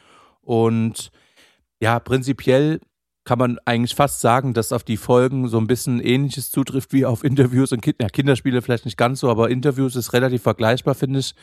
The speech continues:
Also es sind jetzt natürlich auch nicht unbedingt Folgen, wo wir sagen, die explodieren und die laufen so gut, weil, äh, ne,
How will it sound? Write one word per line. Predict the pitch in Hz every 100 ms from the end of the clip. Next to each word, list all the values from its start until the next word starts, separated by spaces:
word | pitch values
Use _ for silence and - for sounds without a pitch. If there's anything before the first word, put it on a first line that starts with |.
| - - - - _ -
Also | 123 117
es |
sind | 131
jetzt | 143 -
natürlich | 117 113
auch | 101 -
nicht | 165 143
unbedingt | 123 117 113
Folgen, | - 117 117 113
wo | 110 107
wir |
sagen, | 101 110 110 113 113 107 _ _ _ _ -
die | 117
explodieren | 117 - - 120 113 131 143 131 131
und | 110
die |
laufen | 113 120 117 117
so | 107 135
gut, | 123 135 143 139 120
weil, | 120 123 127 127 123 - - _ -
äh, | 131 123 120 120 117 123
ne, | 131 135 143